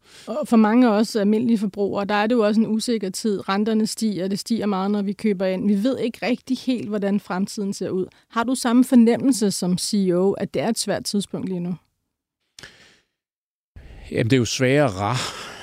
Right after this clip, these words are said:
Speaker 2: øh, end, end det var for ni, øh, ti måneder siden, øh, inden, inden krigen startede. Det er der jo ingen tvivl om. Øh, men jeg tror også, at vi er, som mennesker er vi jo kreative, øh, og, og, og, og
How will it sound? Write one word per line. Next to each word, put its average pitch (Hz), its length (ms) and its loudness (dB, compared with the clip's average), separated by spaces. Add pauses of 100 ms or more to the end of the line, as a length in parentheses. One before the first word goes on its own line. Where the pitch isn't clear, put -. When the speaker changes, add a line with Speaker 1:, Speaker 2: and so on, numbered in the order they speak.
Speaker 2:
øh, 104 840 0
end, 107 280 -2
end 110 160 -2
det 110 120 -2
var 107 140 0
for 104 340 0
ni, 113 480 -2
øh, 104 120 -4
ti 127 220 -4
måneder 120 380 2
siden, 117 340 2
øh, 107 360 2
inden, 117 220 2
inden 120 220 0
krigen 117 300 -2
startede. 110 360 -2
Det 113 60 -2
er 113 40 -2
der 113 80 -2
jo 107 60 -2
ingen 110 120 -2
tvivl - 240 -4
om. 139 240 -4
Øh, 110 480 -2
men 120 180 -2
jeg 113 80 0
tror 127 240 2
også, 123 140 2
at 120 80 2
vi 110 160 4
er, 104 200 2
som 117 160 0
mennesker 123 360 0
er 107 40 -2
vi 107 100 -2
jo 110 180 0
kreative, 110 840 -4
øh, 104 500 -2
og, 107 340 -2
og, 67 500 -6
og, 107 260 -6
og 113 140 -4